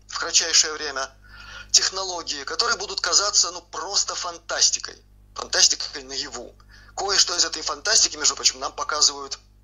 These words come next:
якобы в фантастических фильмах, таких как, например, «Элизиум. Рай не на земле» и ряд других. А мы считаем, это фантастика.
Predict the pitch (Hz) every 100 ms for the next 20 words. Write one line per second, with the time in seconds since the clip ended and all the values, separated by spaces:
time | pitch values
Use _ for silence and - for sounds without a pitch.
0 | - - 165 196 - - - 160 160 156
1 | 160 165 - - - 190 143 104 110 -
2 | 165 - 127 - - - - _ 175 160
3 | 147 - - 160 180 202 175 156 135 143
4 | 147 139 139 135 107 101 - - _ -
5 | - - - - - - 180 185 165 -
6 | - 131 - - - - - - - -
7 | - - 123 - - 180 156 - 151 101
8 | - - -